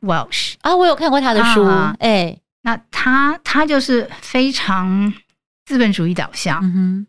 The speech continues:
Speaker 1: 强调
Speaker 2: 获利。
Speaker 1: 获利、利润，
Speaker 2: 嗯，利润。
Speaker 1: 强调效率，
Speaker 2: 嗯哼。
Speaker 1: 呃，强调股东权益这样的一，
Speaker 2: 嗯哼。
Speaker 1: 一派。
Speaker 2: 嗯。
Speaker 1: 那他的门徒，一个 Stone Cipher，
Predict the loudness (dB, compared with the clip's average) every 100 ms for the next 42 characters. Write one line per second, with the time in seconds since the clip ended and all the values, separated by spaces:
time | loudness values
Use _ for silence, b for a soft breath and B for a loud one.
0 | _ -6 -2 0 0 0 -2 -6 _ _
1 | -4 0 2 2 2 2 -2 -4 0 2
2 | 2 0 0 0 0 -2 -2 -4 -4 -4
3 | -4 -4 -2 -2 -4 -4 -10 -20 -20 -20
4 | -20 _ -8 -8 -6 -6 -2 -2 -2 -6
5 | -6 0 2 2 2 2 2 -2 -14 -6
6 | -4 -4 -4 -4 -6 -16 -18 -16 -6 -2
7 | -2 -6 -6 -2 -2 -4 -12 -4 -2 -2
8 | -6 _ -6 -4 -4 -4 -6 -6 -6 -6
9 | -2 2 2 2 2 0 0 -4 -6 -10